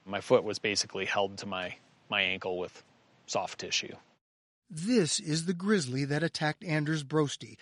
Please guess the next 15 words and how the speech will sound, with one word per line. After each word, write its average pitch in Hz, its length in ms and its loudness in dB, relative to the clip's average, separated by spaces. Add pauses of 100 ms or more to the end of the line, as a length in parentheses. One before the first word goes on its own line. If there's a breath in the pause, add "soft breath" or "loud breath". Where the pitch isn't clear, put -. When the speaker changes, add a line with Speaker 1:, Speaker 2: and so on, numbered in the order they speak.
(160 loud breath)
Speaker 2:
in 156 120 0
a 160 60 2
photo 151 480 4
taken 170 380 0
four 220 340 0
years 170 420 2
earlier 147 540 2 (300 loud breath)
when 160 160 2
state 208 420 0
bear 190 220 4
managers 139 580 2
trapped - 480 2
and 147 160 -2
released 185 460 2
him. 107 200 -12